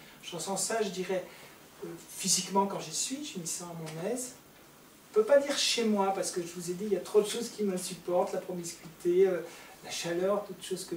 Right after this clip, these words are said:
avec lesquelles je suis pas très à l'aise, mais, euh,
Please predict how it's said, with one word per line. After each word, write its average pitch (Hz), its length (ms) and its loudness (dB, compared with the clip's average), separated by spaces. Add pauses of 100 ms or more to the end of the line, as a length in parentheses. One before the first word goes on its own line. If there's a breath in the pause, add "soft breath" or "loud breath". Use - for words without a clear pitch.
avec 156 200 -8
lesquelles 170 340 -8 (220)
je - 40 -14
suis - 120 -16
pas 175 100 -4
très 160 300 -8
à 165 80 -4
l'aise, 247 280 0
mais, 240 360 4 (420 loud breath)
euh, 175 140 6